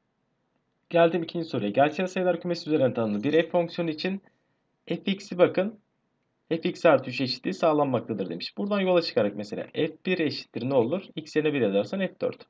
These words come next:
Mesela bu eşitlik sağlandığını söylemiş bize. Her x elemandır bakın. Sıfır kapalı üç açık aralığı için. F x eşittir x kare artı altı x artı dokuz olduğuna göre f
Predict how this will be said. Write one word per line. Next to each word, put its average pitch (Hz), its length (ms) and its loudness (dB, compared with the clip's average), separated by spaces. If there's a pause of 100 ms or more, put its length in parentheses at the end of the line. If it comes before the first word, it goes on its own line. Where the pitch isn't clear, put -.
(1400)
Mesela 127 280 0
bu 170 100 2
eşitlik 175 360 0
sağlandığını 156 560 2
söylemiş 139 480 -2
bize. 82 220 -12 (340)
Her 214 160 0
x 208 280 -2
elemandır 156 500 4
bakın. 165 380 0 (1080)
Sıfır 160 360 -2
kapalı 147 300 -2
üç 185 140 -4
açık 156 220 -2
aralığı 104 300 4
için. - 320 -10 (220)
F 165 220 -2
x - 120 -8
eşittir - 320 -6
x - 220 -8
kare 160 180 4
artı 151 320 0
altı 151 300 0
x 123 180 -6
artı 104 240 -2
dokuz 147 260 -4
olduğuna 98 280 -2
göre 104 320 -4 (880)
f 185 240 0